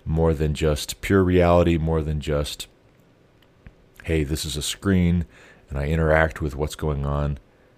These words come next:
through that medium." The idea of m-, maybe blurring the lines between what is real and what is not real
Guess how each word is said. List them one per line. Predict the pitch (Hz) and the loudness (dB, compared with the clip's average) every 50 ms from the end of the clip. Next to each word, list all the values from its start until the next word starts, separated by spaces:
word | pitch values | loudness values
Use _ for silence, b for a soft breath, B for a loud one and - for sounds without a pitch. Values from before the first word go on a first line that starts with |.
| b b _ _ | b b _ _
through | - - - - 82 80 71 | -20 -16 -8 -4 -4 -2 -2
that | 80 73 76 - 82 | -2 -2 -2 -4 -4
medium." | 78 76 73 71 73 73 71 71 - - _ _ _ b b b b b b b b b _ _ _ _ _ _ _ _ - | -4 -2 -2 0 0 0 -2 -2 -6 -10 _ _ _ b b b b b b b b b _ _ _ _ _ _ _ _ -6
The | 78 78 78 | -2 0 2
idea | 80 78 78 73 87 95 101 98 - | 2 2 2 2 4 4 4 4 4
of | - - 82 82 82 80 78 76 - - - - - _ _ _ _ _ _ _ _ _ _ - - - | 2 2 2 2 2 2 0 -2 -6 -10 -14 -16 -20 _ _ _ _ _ _ _ _ _ _ -16 -8 -4
m-, | 82 87 87 - - | -2 -2 -2 -2 -2
maybe | 92 90 98 117 123 113 104 | 0 0 2 2 2 0 -2
blurring | 85 - 87 87 95 98 101 98 95 90 | 0 2 4 4 6 6 6 4 2 0
the | 82 80 | 0 0
lines | 71 78 78 78 73 69 65 64 64 - | 0 0 0 0 0 -2 -2 -4 -8 -10
between | - - - - - - 71 71 69 67 b b b b b b b b b b b b | -14 -14 -14 -10 -6 -4 -4 -4 -4 -6 b b b b b b b b b b b b
what | - 69 71 73 80 80 - - | -10 -4 -2 0 0 0 0 -2
is | 78 73 67 65 64 64 - - - - - _ _ _ _ _ _ _ | -4 -6 -4 -6 -6 -8 -10 -12 -14 -16 -20 _ _ _ _ _ _ _
real | 78 71 67 73 78 80 82 82 80 | -10 -6 -2 -2 0 0 0 0 -2
and | 71 71 65 | -2 -4 -4
what | 69 71 | -2 -4
is | 67 65 67 | -4 -4 -4
not | 71 73 73 73 - - | -4 -2 -2 -4 -4 -6
real | 71 69 65 65 65 65 65 | -6 -6 -6 -4 -6 -6 -8